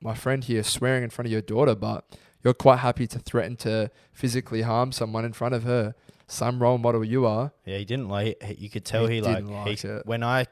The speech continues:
Speaker 2: said, like, "Great role model, mate, for your daughter," like, he fucking, like, I knew it would hurt too. That's why I
Speaker 1: Yeah.
Speaker 2: said it, 'cause I was like, "Bro, how are you gonna be worried about the F word at the footy when, firstly, it's not you were even,"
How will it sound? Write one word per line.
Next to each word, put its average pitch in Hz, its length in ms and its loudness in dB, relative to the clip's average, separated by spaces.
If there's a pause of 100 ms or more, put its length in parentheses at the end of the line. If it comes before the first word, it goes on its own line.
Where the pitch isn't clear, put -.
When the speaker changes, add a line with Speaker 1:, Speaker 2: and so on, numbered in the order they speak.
Speaker 2:
said, 120 320 0
like, 104 440 0 (160)
"Great 110 200 2
role 107 180 -2
model, 98 260 -6
mate, 92 240 -10
for - 80 -10
your 104 120 -8
daughter," 107 360 0
like, 104 180 -2 (540)
he 101 180 -6
fucking, 82 640 -10
like, 113 220 2
I 139 100 8
knew 156 200 6
it - 40 6
would 110 120 0
hurt 107 240 0
too. 98 280 -6
That's 104 220 -4
why 131 80 6
I 101 40 2
Speaker 1:
Yeah. 98 40 -2
Speaker 2:
said 104 220 -8
it, 85 160 -12
'cause 110 100 -8
I 113 80 0
was 113 120 -4
like, 110 160 0 (340)
"Bro, 98 160 0 (440)
how 135 120 0
are - 20 6
you 233 100 2
gonna 269 180 -6
be 208 100 -10
worried 151 280 2
about 123 280 0
the 98 80 -4
F 110 200 -8
word 90 320 -12 (680)
at 127 140 2
the 117 60 -8
footy 117 540 -8
when, 113 300 -4 (260)
firstly, 135 480 2
it's - 140 -12
not 180 180 2
you 151 140 2
were 120 80 4
even," 104 320 -2